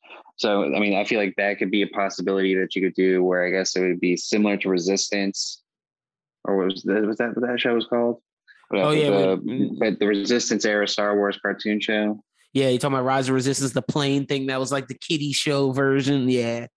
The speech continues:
Speaker 1: Yeah.
Speaker 2: Okay.
Speaker 1: Which, you know, is, was all kiddie and lame in some episodes, but also had some killer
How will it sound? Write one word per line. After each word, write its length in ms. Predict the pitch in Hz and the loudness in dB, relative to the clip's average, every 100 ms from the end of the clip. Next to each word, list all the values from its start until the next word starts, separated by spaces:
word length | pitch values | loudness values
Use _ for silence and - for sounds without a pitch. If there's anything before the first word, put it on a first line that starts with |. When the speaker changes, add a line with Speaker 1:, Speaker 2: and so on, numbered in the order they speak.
| _ _ - | _ _ -2
Speaker 1:
Yeah. 100 | 95 | 0
Speaker 2:
Okay. 320 | 117 113 120 _ - | -2 -4 -12 _ -4
Speaker 1:
Which, 280 | - 110 - | 0 0 0
you 180 | 98 101 | 0 2
know, 220 | 98 69 | 0 -2
is, 280 | - - - - | -2 -2 -6 -14
was 340 | - 113 107 101 | -6 0 2 2
all 240 | 104 110 104 | 2 0 -2
kiddie 360 | - 135 127 | 2 4 4
and 100 | 113 | 4
lame 320 | 110 113 117 107 | 2 2 2 0
in 120 | 104 | 0
some 160 | 117 | 0
episodes, 520 | 110 101 - 104 98 95 | -2 -2 -2 0 0 0
but 140 | 95 | 0
also 340 | 95 101 101 | 2 0 0
had 200 | 98 92 | -2 -2
some 140 | - 92 | -4 -6
killer 500 | 98 95 92 90 | -2 0 0 0